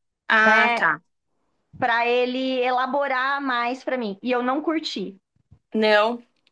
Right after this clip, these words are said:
Speaker 2: Então, voltei pro meu
Speaker 1: Pro
Speaker 2: roteiro
Speaker 1: original.
Speaker 2: original, entendeu? E também testei alguns temas sem colocar o meu roteiro e falei, "Preciso fazer uma palestra sobre isso, isso e isso." Porque aí ele se empolga, né?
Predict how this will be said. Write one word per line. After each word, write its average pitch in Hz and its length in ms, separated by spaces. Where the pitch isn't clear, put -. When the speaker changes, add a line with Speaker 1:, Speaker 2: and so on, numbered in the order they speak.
Speaker 2:
Então, 254 160
voltei 277 600
pro 285 220
meu 277 480
Speaker 1:
Pro 233 160
Speaker 2:
roteiro 240 200
Speaker 1:
original. 233 400
Speaker 2:
original, 247 840
entendeu? 226 640
E 240 40
também 302 300
testei 359 680
alguns 302 460
temas 254 540
sem 311 280
colocar 294 380
o - 20
meu 262 140
roteiro 247 440
e 262 40
falei, 240 200
"Preciso 302 680
fazer 285 220
uma 262 160
palestra 269 600
sobre 240 300
isso, 330 340
isso 330 280
e 285 260
isso." 190 320
Porque 247 180
aí 269 120
ele 311 140
se 370 140
empolga, 294 500
né? 269 300